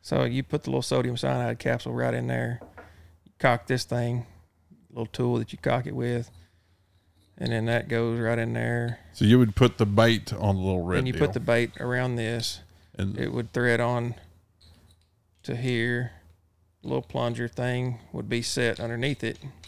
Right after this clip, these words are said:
Speaker 1: And then when they grab and pull, it shot
Speaker 2: shoots
Speaker 1: right
Speaker 2: the
Speaker 1: in their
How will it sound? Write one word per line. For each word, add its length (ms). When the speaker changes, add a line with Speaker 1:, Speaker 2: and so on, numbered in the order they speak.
Speaker 1:
And 180
then 100
when 100
they 120
grab 340
and 140
pull, 420
it 140
shot 200
Speaker 2:
shoots 120
Speaker 1:
right 160
Speaker 2:
the 60
Speaker 1:
in 40
their 80